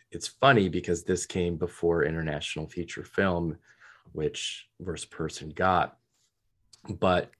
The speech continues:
now this makes this category,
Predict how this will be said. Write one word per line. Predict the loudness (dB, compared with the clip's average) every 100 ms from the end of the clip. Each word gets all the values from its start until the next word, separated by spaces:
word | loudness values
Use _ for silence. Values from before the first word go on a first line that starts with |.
| _ -4
now | 0 4 6 8 6 6 2 -6
this | -4 8 8 8
makes | 2 2 0 -6 -8 -10 -16 _ _ _ _
this | -4 -2 -2
category, | 2 4 4 -2